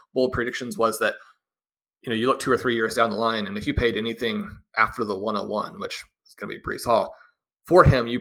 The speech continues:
probably would be pretty excited about that. So anybody who selected Pickens was gonna be excited. I don't know that you want to pay to that level. One of the things that is going to come out of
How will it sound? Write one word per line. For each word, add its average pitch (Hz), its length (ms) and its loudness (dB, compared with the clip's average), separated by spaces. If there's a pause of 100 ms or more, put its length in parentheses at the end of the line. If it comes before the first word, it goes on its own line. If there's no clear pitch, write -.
probably 120 720 2 (520)
would 135 120 0
be 117 120 -4
pretty 123 320 -6
excited 107 760 -2 (140)
about 113 340 4
that. 95 140 0
So 160 120 4
anybody 170 340 6
who 117 120 -6
selected - 400 -6
Pickens - 420 -16 (200)
was 113 120 -10
gonna 107 160 -4
be 107 140 -6
excited. 101 380 -4 (500)
I 143 80 8
don't 165 100 8
know 160 100 6
that 139 80 0
you 143 100 0
want 131 180 0
to 117 80 -2
pay 131 240 2
to 120 120 -6
that 120 260 2
level. 120 300 0
One 135 120 2
of 220 60 4
the 226 60 2
things 185 220 -4
that 143 120 6
is 107 100 -2
going 139 280 -4
to 156 60 0
come 117 280 -6
out 110 340 -2 (480)
of 117 360 4